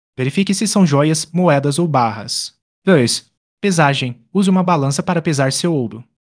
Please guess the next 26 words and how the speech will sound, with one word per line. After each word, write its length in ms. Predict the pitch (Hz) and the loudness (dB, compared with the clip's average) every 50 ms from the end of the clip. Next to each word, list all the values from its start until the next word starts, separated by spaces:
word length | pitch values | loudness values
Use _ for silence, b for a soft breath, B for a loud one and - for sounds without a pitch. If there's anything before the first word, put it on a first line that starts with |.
| _ - - | _ -4 -2
Saber 300 | 180 156 135 165 185 190 | -2 2 2 2 2 2
o 40 | |
peso 340 | 190 - - 190 196 180 185 | 0 2 2 2 4 4 4
é 20 | 185 | 4
importante 500 | 196 190 - 220 202 - 175 170 - 165 | 4 4 2 0 0 2 2 2 0 0
para 220 | - 160 151 143 | 0 2 2 2
a 40 | 147 | 2
avaliação. 680 | 151 180 170 165 165 170 - - - 127 110 110 127 - _ _ _ _ _ _ | 2 2 2 2 0 0 0 -2 -6 -6 -6 -8 -12 -14 _ _ _ _ _ _
Três. 440 | - 208 175 131 117 - - - _ _ _ _ _ _ - | 0 2 4 4 2 0 -4 -6 _ _ _ _ _ _ -4
Avaliação. 680 | 151 135 143 147 156 170 175 - - 143 117 110 117 - _ _ - | -2 0 0 0 0 -2 -2 -2 -4 -6 -6 -6 -10 -14 _ _ -6
Leve 260 | 135 135 139 139 165 | -4 -4 -2 -2 -4
seu 220 | 156 - 196 190 | -6 -4 -4 -2
ouro 220 | 175 180 185 185 180 | -2 -2 0 0 0
a 40 | 170 | 0
um 120 | 175 175 | 0 0
avaliador 440 | 160 160 160 175 190 156 156 160 165 | 0 0 0 -2 -2 -2 -2 -2 -2
de 120 | 160 170 | -2 -4
confiança. 760 | 175 - 190 190 190 - 175 143 120 110 113 - - - - _ _ _ _ _ _ _ - | -4 -2 -2 -2 0 -2 -2 -2 -2 -4 -8 -12 -14 -16 -20 _ _ _ _ _ _ _ -8
Eles 220 | 214 208 196 139 | -6 -4 -4 -4
vão 120 | 120 135 139 | -4 -4 -4
verificar 480 | 139 160 165 175 - 202 - 170 147 | -4 -4 -6 -6 -6 -4 -2 -2 -2
a 40 | 139 | -2
pureza 480 | 135 135 131 139 143 143 131 147 147 - | -2 -6 -6 -4 -4 -4 -4 -6 -6 -6
e 100 | 156 160 | -6 -6
o 60 | 160 | -4
valor. 400 | 131 143 143 139 127 110 110 120 | -4 -4 -6 -6 -8 -10 -10 -14